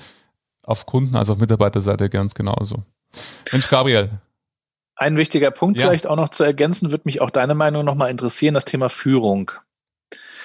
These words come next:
Speaker 2: Wir können natürlich über, über Transformationen, über Innovationen, äh, sprechen, über neue Tools sprechen, aber das muss natürlich alles ermöglicht werden, und zwar von den Führungskräften, die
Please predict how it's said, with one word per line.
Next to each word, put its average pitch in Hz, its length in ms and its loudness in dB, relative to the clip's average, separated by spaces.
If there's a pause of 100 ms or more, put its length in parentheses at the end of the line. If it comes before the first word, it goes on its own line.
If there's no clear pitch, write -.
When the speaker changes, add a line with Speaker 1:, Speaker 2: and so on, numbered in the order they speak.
(1080)
Speaker 2:
Wir 120 100 0
können 160 160 -2
natürlich 180 360 2
über, 143 440 2
über 135 220 2
Transformationen, 147 920 0
über 131 240 0
Innovationen, 143 800 0
äh, 120 400 0
sprechen, 160 460 -4
über 135 180 2
neue 123 280 2
Tools 180 380 2
sprechen, 147 640 -2 (680)
aber 139 720 2 (540)
das - 260 -2
muss 143 180 0
natürlich 135 380 0
alles 123 180 2
ermöglicht 123 720 0
werden, 98 420 -2
und - 220 -10
zwar 113 320 2
von 120 260 -2
den 120 200 0
Führungskräften, 120 880 0
die 120 400 0